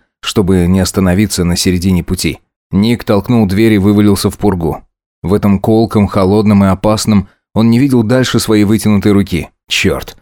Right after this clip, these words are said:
он даже руки не видел. Но каким-то непостижимым образом он знал, в каком направлении нужно двигаться. Он шёл, согнувшись от ветра в три погибели, а рядом скользили две тени. Чёрная и серая. То ли указывали путь,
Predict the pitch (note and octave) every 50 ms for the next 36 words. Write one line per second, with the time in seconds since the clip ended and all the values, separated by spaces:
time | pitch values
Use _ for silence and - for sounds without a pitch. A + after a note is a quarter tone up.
0 | _ _ _ _ _ - - G2+ A2 A2+ G2+ A2+ A2 - A#2+ A#2 B2 A#2+ G#2 -
1 | E3 D#3+ C3 G#2+ F#2+ F2 D#2+ D#2 D2+ C2+ - - _ _ _ _ _ _ - G2+
2 | A2 G2 A#2 A2 - C#3 C3+ A#2 - A#2 A2+ A2+ G2 - A#2 - - A#2+ A#2 G#2
3 | A#2+ C3+ B2+ A#2+ A2+ - - A#2+ A#2+ A#2 A2 A2 G#2 G2+ G#2+ G2+ G2+ G2 E2+ F2
4 | G#2+ A#2 A#2 A2+ - - G#2+ - A#2 G#2 G#2 G2+ F2+ G#2 G2+ G2+ G#2 A2 A2 G#2+
5 | G#2+ G#2 G#2 G#2+ G#2 F#2 G#2+ G#2 F#2 F#2 F#2+ D#2 C#2+ C#2+ - - - - _ _
6 | _ _ _ _ _ - - G#2+ A2+ A2+ G#2 - - B2+ B2+ B2+ C3 B2 - A#2+
7 | G#2+ F#2 G#2+ A#2+ A#2+ - - A2+ - - G#2 F2+ - G#2 A2 A#2 A2+ A2 A2 F#2
8 | - - G#2+ G#2+ E2+ G2+ G2 F2+ A2 A#2+ A#2+ G#2 A2+ G#2 G#2+ G2+ E2+ - _ -
9 | - G#2 G2+ G#2 G#2 G#2+ G2+ G#2+ G#2+ G#2 - - A2 G2 F#2+ F2 F2 G#2+ G2 G2+
10 | F#2 F2 F#2 F#2+ F2 - - D#2 C#2+ C#2 C2 - - _ _ _ _ _ - -
11 | - A2 G#2 G2+ F#2+ G2+ G2+ F#2+ F2+ F2 - _ _ _ _ _ - G#2 F2+ -
12 | - F#2 D#2+ C#2+ C2+ C2 A#1+ - - _ _ _ _ _ _ - - B2 A#2 A2
13 | G#2+ G2+ - A2+ G#2+ F#2+ G2+ F#2+ F#2+ G2 F2+ - - B2 B2+ A2+ - - -